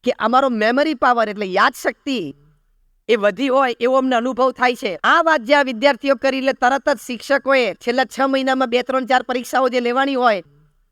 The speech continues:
એના રિઝલ્ટ ચેક કર્યા અને છ મહિના પહેલાના આ વિદ્યાર્થીઓના રિઝલ્ટ ચેક કર્યા.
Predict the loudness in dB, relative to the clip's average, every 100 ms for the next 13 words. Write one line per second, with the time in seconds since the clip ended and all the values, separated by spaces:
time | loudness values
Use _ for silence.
0 | _ _ -4 0 0 2 2 2 0 -2
1 | -2 0 0 -4 _ -6 -4 -4 -2 -2
2 | 0 0 0 0 2 2 4 2 2 0
3 | 0 2 0 0 0 -2 0 -4 -2 0
4 | 0